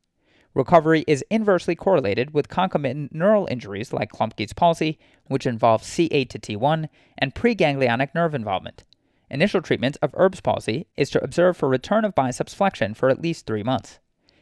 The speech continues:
If active biceps flexion returns, then full neurological recovery is expected. If active biceps flexion fails to return, then further intervention is warranted.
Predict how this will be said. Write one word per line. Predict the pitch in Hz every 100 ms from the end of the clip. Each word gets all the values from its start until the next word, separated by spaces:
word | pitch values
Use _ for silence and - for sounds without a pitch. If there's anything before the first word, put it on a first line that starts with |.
| _
If | 139 113
active | 156 196 185 156
biceps | 160 185 175 -
flexion | - - 127
returns, | 127 123 - 214 147 - _ _
then | - 127
full | - 208
neurological | 202 160 147 139 131 135 131
recovery | 123 - 214 90 87 - -
is | 113
expected. | 104 - 131 - - _ _ _ _ _
If | - 131
active | - 190 - 156
biceps | 160 175 175 -
flexion | - 120 - 127
fails | - 208 226 -
to | 123
return, | 110 - 92 110 _ _
then | 135
further | 135 - 175 180 -
intervention | 147 123 98 95 101 107 -
is | 110
warranted. | 113 110 110 98